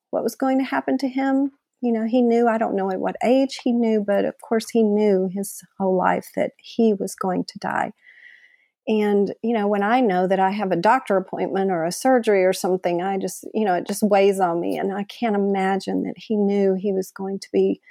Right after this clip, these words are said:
sentenced and, and beaten and mocked and spit upon and, and then crucified in the most horrible death,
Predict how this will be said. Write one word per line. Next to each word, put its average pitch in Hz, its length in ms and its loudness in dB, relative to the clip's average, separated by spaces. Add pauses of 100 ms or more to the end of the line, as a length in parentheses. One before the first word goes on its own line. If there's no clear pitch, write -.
(260)
sentenced 226 640 0
and, 202 280 -2 (140)
and 208 240 0
beaten 220 400 2
and 190 220 0
mocked 185 440 -2
and 170 220 -4
spit - 360 -2
upon 185 460 -2
and, 196 400 -6
and 220 160 2
then 226 140 4
crucified - 800 -4 (500)
in 214 140 2
the 214 60 2
most 202 340 -2
horrible 208 600 2 (320)
death, 185 520 0